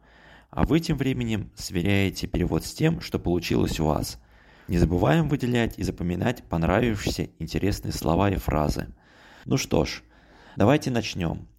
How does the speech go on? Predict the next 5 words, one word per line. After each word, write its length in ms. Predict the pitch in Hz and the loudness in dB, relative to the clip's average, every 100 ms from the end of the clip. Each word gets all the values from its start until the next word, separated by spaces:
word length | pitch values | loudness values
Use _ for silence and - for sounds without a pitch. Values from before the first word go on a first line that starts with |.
| _ | _
Сегодняшняя 680 | - 92 107 110 104 - 87 | -10 0 2 2 -2 -2 0
новость 500 | 123 160 147 - - | 2 2 0 -4 -8
посвящена 960 | - 110 - - 85 - - 104 143 - _ - | -6 -6 -6 -8 -8 -6 -2 0 0 -2 _ -4
авторскому 580 | 120 - - - 107 101 | -4 -2 -6 -4 -4 -4
праву. 600 | - 85 73 - - | 0 0 0 -2 -8